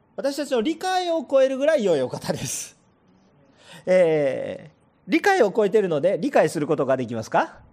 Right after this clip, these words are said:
できないんですよね。そこがミソなんですね。えー、皆さん、良いとは何かということを今度逆に考えてみます。良さとは何か、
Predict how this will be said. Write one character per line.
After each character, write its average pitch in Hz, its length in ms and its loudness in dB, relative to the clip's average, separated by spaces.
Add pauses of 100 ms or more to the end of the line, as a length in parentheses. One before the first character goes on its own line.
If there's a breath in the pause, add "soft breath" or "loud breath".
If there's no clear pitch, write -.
(560 soft breath)
で 127 500 -4
き 269 220 -2
な 208 160 2
い 143 80 -2
ん - 20 -10
で - 60 -10
す - 240 -8
よ 113 80 -6
ね。 127 220 -4 (200 loud breath)
そ - 160 -6
こ 339 140 -2
が 320 300 2
ミ 220 180 -4
ソ 135 140 0
な 101 100 -6
ん 92 60 -12
で 87 80 -12
す - 120 -18
ね。 98 160 -18 (800 loud breath)
え 151 240 -4
ー、 151 40 -6
皆 247 120 0
さ 233 200 -2
ん、 156 60 -14 (220 loud breath)
良 294 300 -2
い 440 180 -2
と 240 100 -4
は 185 120 -2
何 170 260 -6
か 269 160 -6
と 139 240 -6
い 143 80 -8
う 143 60 -8
こ - 100 -10
と 135 120 -8
を 123 40 -10 (360)
今 226 120 -4
度 175 100 -4
逆 147 260 -6
に 151 140 -10
考 139 180 -10
え 117 60 -8
て 95 80 -20
み 95 60 -20
ま 107 60 -20
す。 - 40 -20 (180 soft breath)
良 311 200 -4
さ 381 180 -4
と 277 120 -6
は 175 100 -2
何 170 200 -8
か、 127 200 -12